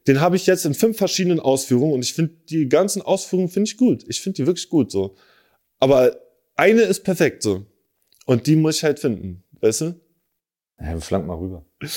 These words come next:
Speaker 1: Nein, aber weißt du so, natürlich hat man jetzt nicht fünf fertige Ausführungen, so, es sind so fünf Ideen, so fünf Sachen, wo man sich so, „Okay, ich muss mich jetzt dafür eins entscheiden“, so, weißt du? Das ist einfach, der, so, der, ja, so dieser Schaffensprozess, das hat immer sehr viel mit Abwägen,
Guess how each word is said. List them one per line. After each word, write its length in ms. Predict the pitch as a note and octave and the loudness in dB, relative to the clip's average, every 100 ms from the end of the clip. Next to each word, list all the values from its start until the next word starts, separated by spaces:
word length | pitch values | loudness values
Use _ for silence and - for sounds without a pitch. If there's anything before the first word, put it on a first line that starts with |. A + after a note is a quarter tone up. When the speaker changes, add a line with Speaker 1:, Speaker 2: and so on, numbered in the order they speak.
| - - | -12 -2
Speaker 1:
Nein, 200 | B2+ C#3 | 2 4
aber 200 | C#3+ B2+ | 4 4
weißt 220 | C#3 F3 | 2 4
du 20 | |
so, 160 | D#3+ D#3+ | 4 4
natürlich 440 | C3+ B2+ D#3+ D3+ | 4 2 2 2
hat 120 | D#3 C3 | 2 2
man 80 | |
jetzt 180 | C3+ C3+ | 0 0
nicht 160 | C3 - - | -2 -6 -8
fünf 260 | - D3+ - | 0 0 4
fertige 400 | D#3+ D#3 D3+ B2+ | 2 4 4 4
Ausführungen, 480 | C#3 E3+ - C3+ B2+ | 4 2 2 0 2
so, 100 | C#3 | 0
es 100 | - | 2
sind 120 | E3 | 0
so 100 | E3 | 0
fünf 320 | - G3+ G3+ - - - | 0 2 0 -4 -20 -4
Ideen, 360 | - D3 D#3+ F#3+ | 2 6 6 6
so 100 | D#3 | 4
fünf 240 | - G3 | 2 0
Sachen, 320 | D#3+ F#3 F#3 E3 | 2 0 2 2
wo 60 | |
man 220 | E3+ E3 | 2 0
sich 160 | D#3 E3 | 0 2
so, 120 | F3 | 4
„Okay, 200 | C3+ D#3 C#3+ | 4 4 0
ich 140 | G2 | 0
muss 240 | C3 F3 | -2 -2
mich 160 | F3 D#3 | -4 0
jetzt 200 | D3+ D3 | 0 2
dafür 200 | D3 - | 0 0
eins 180 | C#3+ D3 | -2 -2
entscheiden“, 420 | C3 - D3 A2+ | -4 0 0 0
so, 140 | G2+ G2 | -4 -6
weißt 220 | G2+ - | -6 -6
du? 40 | |
Das 160 | C3+ A2 | -10 -8
ist 140 | B2+ - | -10 -6
einfach, 320 | A2 B2+ - - - _ _ _ | -2 -4 -4 -18 -20 _ _ _
der, 160 | B2+ B2 | 4 4
so, 220 | A2+ B2 | 4 0
der, 280 | B2 B2 B2+ | -2 -4 -2
ja, 280 | A2+ A#2 G2+ | 0 0 0
so 100 | G#2 | -6
dieser 220 | G#2 A2+ | -6 -4
Schaffensprozess, 760 | A2+ C#3 C#3+ C#3 C3+ C3 C#3 C3+ | -4 -4 -6 -4 -4 0 0 -2
das 100 | B2 - G2+ | -8 -10 -8
hat 120 | B2 | -10
immer 200 | A2+ A2+ | -6 -4
sehr 220 | G#2+ B2+ C3+ | 0 0 0
viel 180 | - | 0
mit 300 | C3 A#2+ - B2 | 0 -2 -2 -2
Abwägen, 580 | C3+ B2 B2+ C3 C3+ | -2 0 2 2 0